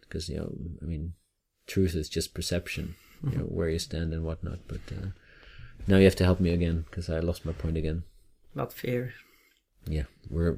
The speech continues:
Speaker 1: yeah, back to the fear. Um, no, now I completely lost my point.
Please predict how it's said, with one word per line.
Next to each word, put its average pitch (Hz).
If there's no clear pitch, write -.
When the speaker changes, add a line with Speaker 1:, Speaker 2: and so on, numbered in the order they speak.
Speaker 1:
yeah, 85
back 82
to 82
the 80
fear. 82
Um, 98
no, 90
now 87
I 87
completely 78
lost 76
my -
point. 82